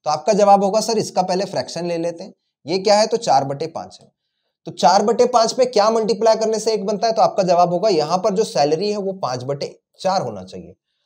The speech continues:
और जैसे ही पाँच बटे चार मैंने देखा तो मुझे समझ में आ रहा है कि वैल्यू जो है कहीं ना कहीं एक यूनिट से बढ़ रही है, और जब एक यूनिट से बढ़ रही है तो सवाल में कितना दिया हुआ है? दो लाख रुपया बढ़ रहा है।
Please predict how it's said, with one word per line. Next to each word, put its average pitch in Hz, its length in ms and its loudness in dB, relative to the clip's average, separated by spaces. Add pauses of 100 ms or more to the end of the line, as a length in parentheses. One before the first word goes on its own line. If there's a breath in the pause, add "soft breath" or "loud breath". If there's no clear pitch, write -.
(140)
और 170 100 -2
जैसे 220 260 0
ही 302 80 -2
पाँच 233 220 -2
बटे 208 220 -2
चार 170 260 0
मैंने 165 240 -4
देखा 160 220 -6
तो 202 120 -6
मुझे 147 240 -4
समझ 139 260 -8
में 135 120 -6
आ 127 80 -2
रहा 151 80 -2
है 208 60 -4
कि 202 180 -8
वैल्यू 135 320 -2
जो 135 120 -4
है 160 100 -2
कहीं 127 160 -8
ना 131 100 -8
कहीं - 160 -4 (140)
एक 208 220 4
यूनिट 147 220 -4
से 190 160 -8
बढ़ 117 160 -6
रही 120 180 -8
है, 202 120 -12 (440 soft breath)
और 165 100 2
जब 233 280 0
एक 240 240 4
यूनिट 240 200 0
से 240 160 0
बढ़ 170 140 2
रही 175 120 0
है 226 60 2
तो 240 120 -4
सवाल 165 320 4
में 202 140 -4
कितना 202 260 -4
दिया 190 180 -2
हुआ 196 160 -4
है? 220 60 -8 (420)
दो 170 200 -2
लाख 120 240 -4
रुपया 139 220 -6
बढ़ 139 140 -6
रहा 95 100 -12
है। - 140 -20